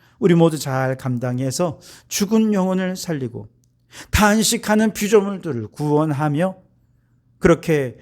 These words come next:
이 시대에 하나님의 사명자로, 증인으로 쓰임받는 성령 충만한 성도,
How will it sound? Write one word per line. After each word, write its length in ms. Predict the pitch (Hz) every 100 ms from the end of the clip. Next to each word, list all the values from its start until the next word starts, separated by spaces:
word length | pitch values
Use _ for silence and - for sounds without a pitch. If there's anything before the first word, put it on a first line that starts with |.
| _ -
이 200 | 240 226
시대에 640 | - 208 196 196 202 202 _ _
하나님의 720 | - 175 160 156 160 160 160 _ -
사명자로, 840 | - 135 127 139 143 127 113 - _ _
증인으로 720 | - 160 151 151 143 117 110 _ _ -
쓰임받는 920 | - 170 156 151 139 160 196 104 - _ _ _ -
성령 420 | - 160 185 190
충만한 560 | - 214 202 185 185 180
성도, 600 | 170 139 117 131 127